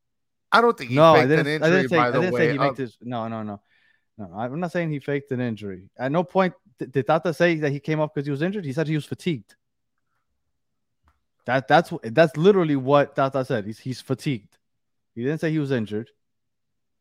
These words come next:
Speaker 2: So
Speaker 1: So, by, by the way, Hazel's asking, "Where's the Bustelo coffee?"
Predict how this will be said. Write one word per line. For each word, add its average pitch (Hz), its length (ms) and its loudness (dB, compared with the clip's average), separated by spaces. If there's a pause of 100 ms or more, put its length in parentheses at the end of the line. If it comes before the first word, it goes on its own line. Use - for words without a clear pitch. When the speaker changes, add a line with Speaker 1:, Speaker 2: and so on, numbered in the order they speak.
(500)
Speaker 2:
So 107 180 -6
Speaker 1:
So, 135 360 0
by, 147 280 2 (200)
by 156 240 2
the 160 100 2
way, 135 200 0
Hazel's 135 400 -4
asking, 127 400 -2
"Where's 120 180 -4
the 120 80 -8
Bustelo 117 540 -6
coffee?" 120 520 -4